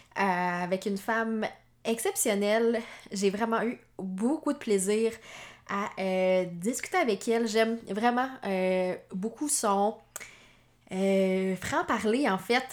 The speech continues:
Je pense que c'est le mot, euh, qui décrirait bien c-, comment elle, euh, e-, elle parle. Et, euh, on a parlé de plein de choses, euh, entre autres, euh, d'apprendre à dire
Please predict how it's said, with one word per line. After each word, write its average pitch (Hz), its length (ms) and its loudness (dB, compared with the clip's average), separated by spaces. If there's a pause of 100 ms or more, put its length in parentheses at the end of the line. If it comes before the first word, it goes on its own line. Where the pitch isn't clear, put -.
(280)
Je - 60 -10
pense 226 160 -2
que 226 100 -8
c'est - 100 -2
le 196 140 2
mot, 208 240 -2 (120)
euh, 185 120 -6
qui 185 420 -6
décrirait 208 520 -2
bien 208 300 2 (520)
c-, - 80 -12 (180)
comment 202 400 0 (100)
elle, 190 280 0
euh, 175 480 -4 (1000)
e-, 123 40 -4 (320)
elle 190 180 -2
parle. 233 580 2
Et, 247 380 -2
euh, 185 340 0 (140)
on 190 180 0
a 190 80 0
parlé 220 300 -2
de 226 120 2
plein 233 220 -2
de 240 40 -6
choses, 247 400 2 (240)
euh, 196 100 0
entre 190 300 0
autres, 254 220 2 (800)
euh, 208 380 6
d'apprendre 247 500 2 (280)
à 208 180 2
dire 202 280 2